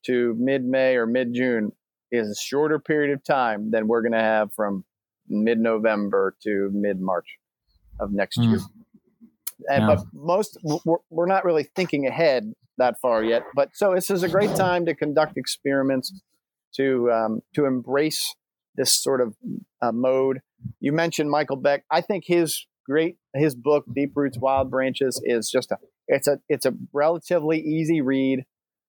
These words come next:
Speaker 1: uh, for anybody in a congregation to get a good understanding of the gathered and scattered ways of being the people of God. It's one example of how they can work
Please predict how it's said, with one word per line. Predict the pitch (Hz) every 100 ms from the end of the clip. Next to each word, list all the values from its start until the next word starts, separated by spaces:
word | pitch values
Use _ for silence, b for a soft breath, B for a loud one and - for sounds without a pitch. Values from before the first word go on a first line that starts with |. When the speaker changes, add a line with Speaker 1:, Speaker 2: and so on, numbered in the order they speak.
| -
Speaker 1:
uh, | 120 113 113 -
for | - 123 113 -
anybody | 131 135 143 135 131 131 131
in | 123
a | 117
congregation | - 123 127 120 117 113 - 113 107 -
to | 123
get | 123 123
a | 120
good | 113 131 147 143 139 131
understanding | 127 127 - 120 113 113 113 113
of | 110 104 104
the | 107
gathered | 107 117 113 113 101
and | 101
scattered | - - 107 110 107 104 - _ _ _ -
ways | 113 113 107
of | 104
being | 110 104
the |
people | - 113 113
of | 120
God. | 127 120 120 _ _ _ -
It's | 131 -
one | 131 131 147
example | 139 123 131 127 127
of | 120
how | - 120 120
they | 131
can | 123 120 120
work | 123 123